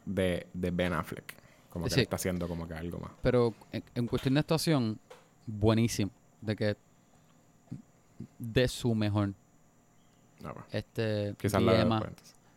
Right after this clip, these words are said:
Speaker 2: ¿Tú viste Emma? ¿Sabes, sabes cuál es Emma?
Speaker 1: Emma está, Emma está cool.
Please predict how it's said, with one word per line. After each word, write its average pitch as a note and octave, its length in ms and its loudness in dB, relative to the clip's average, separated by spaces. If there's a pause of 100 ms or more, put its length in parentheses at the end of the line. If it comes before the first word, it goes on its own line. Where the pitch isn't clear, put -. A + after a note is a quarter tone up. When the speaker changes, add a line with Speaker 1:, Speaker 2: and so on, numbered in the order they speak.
(240)
Speaker 2:
¿Tú B2 100 0
viste C3+ 240 0
Emma? G#2 220 0 (560)
¿Sabes, A#2+ 400 0
sabes A#2 180 -4
cuál C3 160 0
es B2+ 80 2
Emma? G#2+ 160 0 (120)
Speaker 1:
Emma A#2 160 8
está, C#3+ 200 4
Emma C3 160 8
está F3+ 140 6
cool. A#2 200 8